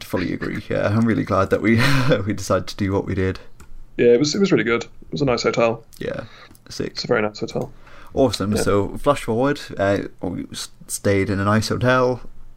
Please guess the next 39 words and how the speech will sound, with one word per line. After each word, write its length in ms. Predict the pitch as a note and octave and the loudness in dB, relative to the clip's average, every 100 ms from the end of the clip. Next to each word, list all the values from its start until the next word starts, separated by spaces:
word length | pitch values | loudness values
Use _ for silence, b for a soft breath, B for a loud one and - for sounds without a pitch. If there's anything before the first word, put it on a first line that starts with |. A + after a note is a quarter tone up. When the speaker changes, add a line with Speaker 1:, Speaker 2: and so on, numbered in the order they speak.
| - - | -14 -4
Speaker 1:
It's 140 | G#2+ C#3+ | 0 4
Speaker 2:
Mm-hmm. 240 | D#3 - | 4 2
Speaker 1:
the 120 | G#2 | 2
morning 320 | G#2 G#2+ G#2+ | 4 4 4
of, 380 | A#2+ B2 A#2+ - B G#2 | 4 2 0 -6 B -12
so 280 | - G#2+ G2 | -2 2 2
I'm 280 | G2 G2 G2 | 2 0 2
currently, 500 | A2+ G2+ F#2+ G2+ G2+ B B B B B B B - | 2 2 0 -2 -4 B B B B B B B 0
uh, 460 | G2 F#2 G2+ F#2+ - - - - - - - | 2 2 2 -2 -6 -16 -20 -20 -20 -20 -12
one 280 | - G#2+ A2 | 0 4 4
two 380 | G#2+ B2 C3 C#3 - - | 4 4 4 4 -2 -4
in 160 | G#2 G#2 | 0 2
the, 140 | G#2 | 2
uh, 340 | G2+ G2+ G2 G#2+ - - - - - - | 2 2 0 -4 -12 -18 -20 -20 -20 -2
in 80 | A2 | 2
the 60 | G#2 | 4
main 180 | G#2 | 4
event. 320 | G#2 A2+ A#2 - | 4 2 0 -4
I 40 | |
decided 280 | A2 A#2+ A#2 | -4 2 2
to 60 | - | 2
play 140 | G#2+ | 0
out 120 | G2 | 0
the 60 | - | 0
next 260 | G2 - - | -6 -6 -6
two 140 | G2+ | -2
rounds 500 | F#2+ F#2 F#2+ F#2+ - - - | 0 0 0 -2 -8 -10 -6
anyway, 460 | G2+ F#2+ F#2+ F#2+ | -4 0 0 0
'cause 160 | F#2+ - | -2 -6
I 60 | |
figured, 320 | - G2+ G#2+ - | -4 -2 -2 -2
like, 340 | - - - - b b b b b - - | -4 -4 -10 -14 b b b b b -20 -12
I 60 | - | -10
haven't 380 | - G#2 A2 A2+ | -4 -2 0 0
really 180 | G2+ | 0
got 120 | G2+ F#2+ | 0 0
much 220 | - - | -2 -2
going 200 | F#2+ G2+ | 0 2
on. 320 | G#2 G#2 G2 | 2 0 -2